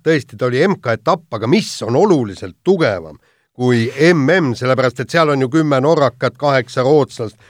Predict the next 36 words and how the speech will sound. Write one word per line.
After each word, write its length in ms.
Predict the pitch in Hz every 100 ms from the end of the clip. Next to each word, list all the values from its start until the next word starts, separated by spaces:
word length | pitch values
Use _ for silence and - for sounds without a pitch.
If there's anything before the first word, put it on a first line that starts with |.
| _
hunnik 300 | 131 151 135
soomlasi, 540 | - 170 151 120 101 113
kamp 320 | 139 135 -
venelasi. 480 | 147 151 123 104 101 - -
Ütleme 300 | 156 - 127
niimoodi, 320 | 156 170 113 113
et, 220 | - 110
et 240 | - _ 123 104 - -
tegelikult 640 | 175 185 131 120 - - 113 - _
ma 160 | 120 120 117
tegin, 640 | - 170 196 139 98 85 - _ 123
ja 80 | 120
ma 140 | 127
vaba-, 300 | 127 165 123
vabandan 560 | 120 160 135 107 107 110 104
Björn 300 | 156 135 104
Dahli 260 | 107 98 98 101
ees, 180 | 90 -
ma 120 | 107
tegin 240 | 151 113
talle 240 | 101 104 101 -
liiga. 480 | - 151 139 95 87 _ _ 113
Ma, 140 | 120 110
ma, 160 | 120 127 120
ma 160 | 120 123
ütlesin, 460 | 165 - 120 117 110
et 160 | 107
ta 140 | 117 104 - _ -
võitis, 500 | 147 160 - 113 - -
eh, 400 | 123 117 117 107
kehvema 580 | - 175 170 135 107 90
võistluse, 640 | 107 135 - - 85 87 -
kui 100 | 110
ta 140 | 101 -
tegelikult 640 | 156 123 98 82 87 -
võitis. 400 | 95 - _ _